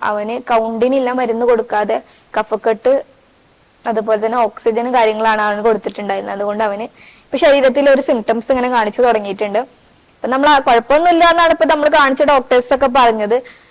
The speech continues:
അപ്പൊ, അപ്പൊ അതിൽ കുറെ നമ്മൾ ട്രീറ്റ്മെന്റ് ഒക്കെ എടുത്തു, കുറെ, ഏ, ടെസ്റ്റും കാര്യങ്ങളൊക്കെ ചെയ്തു, അതിലൊക്കെ നോർമൽ ആണ്. പക്ഷെ ഇപ്പോഴും അതങ്ങോട്ട് ശരിയായിട്ടില്ല. അപ്പൊ നിങ്ങളെ മക്കൾക്ക് ഇങ്ങനെയൊക്കെ ഉണ്ടെങ്കിൽ ആദ്യം തന്നെ നിങ്ങൾ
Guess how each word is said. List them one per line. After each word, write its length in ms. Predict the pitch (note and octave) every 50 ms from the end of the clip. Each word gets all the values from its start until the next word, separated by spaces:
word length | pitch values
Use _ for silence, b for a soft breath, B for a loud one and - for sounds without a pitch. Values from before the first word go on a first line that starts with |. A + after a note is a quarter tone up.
| B B B B B _ _
അപ്പൊ, 280 | - - G3 F#3+ G3+ A3
അപ്പൊ 280 | A3+ A#3 A#3 A3+ - B3+
അതിൽ 240 | B3+ B3 C#4 C#4
കുറെ 280 | D4 D#4+ D4+ C#4+ C#4 C#4+
നമ്മൾ 280 | D4 D4+ D4 C#4 C#4+ C#4+
ട്രീറ്റ്മെന്റ് 500 | C#4+ C#4 B3+ A#3 - A#3 A#3+ A#3+ A#3+ C4
ഒക്കെ 100 | - C4+
എടുത്തു, 280 | B3 A#3 A3+ - C4
കുറെ, 260 | C4 C4 - B3 A#3
ഏ, 440 | A3+ A#3 A#3+ B3 B3 A#3+ A#3 A3+ A3+ A3+ -
ടെസ്റ്റും 320 | B3 A#3+ - - C4 B3+
കാര്യങ്ങളൊക്കെ 420 | C4 A#3+ A3+ A3+ A3+ A#3 A3+ - B3
ചെയ്തു, 260 | A3 B3 A3+ G#3 G#3
അതിലൊക്കെ 340 | G3 - - - - - B3+
നോർമൽ 420 | C4 C4 B3+ B3 B3 C4 C4+ C4+
ആണ്. 260 | B3+ A#3+ A#3 B3 C#4 C4+
പക്ഷെ 460 | - - - _ _ _ _ - G#3+
ഇപ്പോഴും 440 | G#3+ - - G#3+ G#3+ A#3+ C4 C#4+ C4
അതങ്ങോട്ട് 360 | B3 A#3 B3+ B3+ B3+ B3+ B3+
ശരിയായിട്ടില്ല. 720 | - D4 B3+ A3+ A3 A3 A#3+ A#3 A3 A3 G#3+ A3+ A#3 A3 G#3+
അപ്പൊ 560 | A#3+ B3+ - _ _ - - - _ _ -
നിങ്ങളെ 240 | C4 C4 B3+ C4 C#4+
മക്കൾക്ക് 440 | D4 C#4 B3 - - C4 B3+ C4 C#4+
ഇങ്ങനെയൊക്കെ 400 | C#4+ C4+ C4 C4 C4 B3+ B3+ C4+
ഉണ്ടെങ്കിൽ 440 | C4+ B3 A#3 A3+ A#3 A#3 A#3+ B3+ B3+
ആദ്യം 340 | A#3 A3+ G#3+ A3 A3+ A#3+
തന്നെ 140 | A#3 A#3 B3
നിങ്ങൾ 420 | C4 B3+ A#3+ A3+ G#3+ A3 A#3 B3